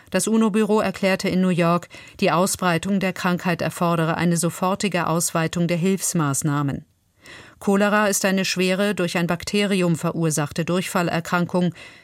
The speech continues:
die meist über verunreinigtes Wasser oder Nahrung übertragen wird. Sie führt zu massivem Flüssigkeitsverlust und kann ohne Behandlung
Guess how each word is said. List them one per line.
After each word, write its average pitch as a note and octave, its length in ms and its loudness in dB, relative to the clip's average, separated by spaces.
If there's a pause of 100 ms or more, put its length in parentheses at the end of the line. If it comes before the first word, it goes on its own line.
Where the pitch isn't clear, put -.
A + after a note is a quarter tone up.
(120)
die F#3 80 0
meist E3 360 2
über F#3 180 0
verunreinigtes F3+ 880 0
Wasser E3 300 -2
oder F3 220 0
Nahrung F3 400 2
übertragen D#3 600 -2
wird. C#3 320 -6 (460)
Sie G#3 160 0
führt A#3 300 2
zu A3+ 140 2
massivem G3+ 480 0
Flüssigkeitsverlust E3 1080 -2 (340)
und F#3 180 0
kann F#3+ 280 2
ohne G#3 280 0
Behandlung E3 600 2